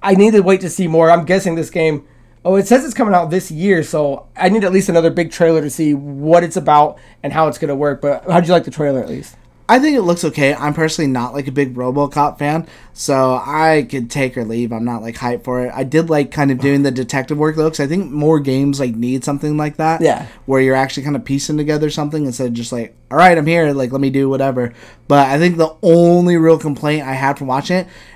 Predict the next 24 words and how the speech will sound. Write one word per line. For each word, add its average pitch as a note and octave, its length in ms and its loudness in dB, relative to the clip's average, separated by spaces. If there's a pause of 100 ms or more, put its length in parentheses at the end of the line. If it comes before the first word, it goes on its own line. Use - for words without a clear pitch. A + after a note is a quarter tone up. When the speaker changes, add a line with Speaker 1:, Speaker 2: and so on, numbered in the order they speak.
Speaker 2:
is, C3+ 180 -4
like, C3 160 0
those F3 260 4
footsteps D#3 640 0
are C3 200 -4
so - 380 2
Speaker 1:
He D#3+ 60 10
was F3 380 6
Speaker 2:
loud. B2+ 480 6
Speaker 1:
thumping, E3+ 480 6
dude. D3 260 0
Speaker 2:
And D3+ 160 -2
I'm D#3 140 2
like, C#3+ 180 0
"Man, D3 360 0
the B2+ 120 -4
whole G3 320 6
time F#3 240 2
you're F3 100 4
walking, D#3 340 2
I D3+ 60 0
gotta D3+ 200 2
hear D3 220 2
that." F3 340 2